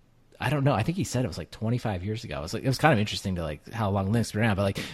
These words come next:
when he started this and it was just, uh, him and a few people, you know, like,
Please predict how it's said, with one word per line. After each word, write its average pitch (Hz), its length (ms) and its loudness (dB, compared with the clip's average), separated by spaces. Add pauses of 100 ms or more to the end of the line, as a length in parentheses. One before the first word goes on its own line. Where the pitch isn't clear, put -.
when 143 120 10
he 139 80 10
started 190 360 10
this 113 320 2
and 107 100 4
it 107 60 2
was 101 160 0
just, - 260 -2
uh, 95 240 -2
him 120 340 4
and 101 120 2
a 95 40 -2
few 120 200 0
people, 107 640 0 (540)
you 117 80 0
know, 104 260 0
like, 95 260 -4